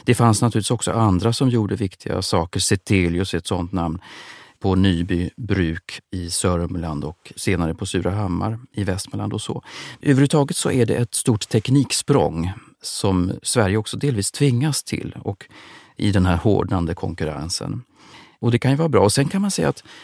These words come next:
en stor skillnad under artonhundratalet är också att det kommer in mer av, ska vi säga, borgerligheten i bruksindustrin.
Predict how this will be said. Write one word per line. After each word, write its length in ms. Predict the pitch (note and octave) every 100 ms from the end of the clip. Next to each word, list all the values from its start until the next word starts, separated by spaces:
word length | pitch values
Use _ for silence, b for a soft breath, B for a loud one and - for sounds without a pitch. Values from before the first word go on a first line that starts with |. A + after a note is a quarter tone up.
| B
en 160 | - C3
stor 200 | - C3
skillnad 300 | - C3 A2+
under 160 | A#2 A#2
artonhundratalet 460 | G#2+ G2+ G#2 G2
är 40 | A2+
också 160 | -
att 60 | G2
det 60 |
kommer 280 | G#2 A2+ G#2+
in 300 | G2 F#2 F#2+
mer 320 | - G#2 F#2 F#2
av, 260 | E2+ D#2+ - _ -
ska 180 | -
vi 80 | F#2+
säga, 280 | G#2 A#2+ D#2+ B B
borgerligheten 1120 | C3+ D#3 D#2+ C2+ G#2 F#3+ E3 _ - C2 D#2
i 320 | - F2+ D#2 F2 - -
bruksindustrin. 880 | A2+ F#2+ - - - D#2 - -